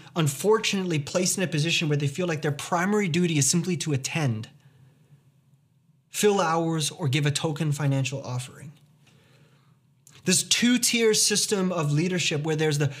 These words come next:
specially called and the ordinary believer is damaging because it means that we can start to say, like, everybody else is the other, we can, or the leader, we can other the leader. We can see ourselves as merely a bum in the seat and look at the, quote,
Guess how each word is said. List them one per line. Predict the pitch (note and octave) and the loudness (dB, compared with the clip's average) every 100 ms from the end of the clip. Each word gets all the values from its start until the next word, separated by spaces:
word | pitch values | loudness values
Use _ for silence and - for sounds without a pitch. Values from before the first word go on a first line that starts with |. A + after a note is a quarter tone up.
| - | -4
specially | - A3 G#3 G#3 F#3+ | -2 2 2 2 0
called | F#3+ F#3 F#3+ E3+ | 2 2 2 2
and | E3+ D#3 | 2 2
the | D3+ D3+ | 2 2
ordinary | F3 F#3 F#3+ F3+ E3+ E3 | 2 2 2 2 2 0
believer | D3+ D3+ E3 D#3 C#3+ C3+ - - - - | 0 0 0 -2 -4 -8 -14 -20 -16 -4
is | D#3+ | 0
damaging | B2+ E3 G3 A3+ G3+ F3+ D#3 | 0 2 2 2 2 0 0
because | D3+ E3+ | -2 -2
it | D#3+ | 0
means | E3 G#3 G#3+ F#3 | 2 2 0 0
that | F3 | 0
we | E3+ E3+ - - | 2 0 -2 -8
can | - F3 | -2 2
start | - - F#3 G#3+ G#3+ | 2 2 2 2 0
to | G3+ - - | -2 -4 -4
say, | - G3 F3+ | 0 4 4
like, | D#3 - | 2 2
everybody | F#3 G#3+ G3 F#3+ | 2 2 2 0
else | F3+ G#3 G3 - | 2 4 4 0
is | F#3 C#3+ | -2 -4
the | F3 | -2
other, | E3 D3 | 0 2
we | C#3+ D3 | 4 2
can, | E3 E3+ - - | 0 -4 -12 -4
or | E3 D#3 | 0 2
the | D3+ | 4
leader, | D3 C#3+ C3+ | 4 4 2
we | C3+ | 2
can | D3 - - | -2 -4 -4
other | G#3 G#3 E3+ D3+ | 0 2 2 2
the | C#3+ D3 | 2 2
leader. | D#3 A3 C#3+ G#2+ - - - - _ _ - | 2 2 0 -2 -6 -18 -20 -20 _ _ 0
We | |
can | F#3 F3+ | 2 4
see | - A3+ | 4 4
ourselves | A3 - G#3+ G#3 F3+ | 4 4 2 2 0
as | D3 | 0
merely | F3 F#3+ F3+ | 2 2 2
a | D#3 | 2
bum | F3 G3+ | 2 2
in | G3 | 2
the | E3 | 2
seat | C#3 G3+ F#3 | 2 0 -2
and | E3+ D3 | -2 -2
look | F3+ G3 | -2 -4
at | - | -6
the, | D3+ | -8
quote, | - F3 D3 | -2 -2 -2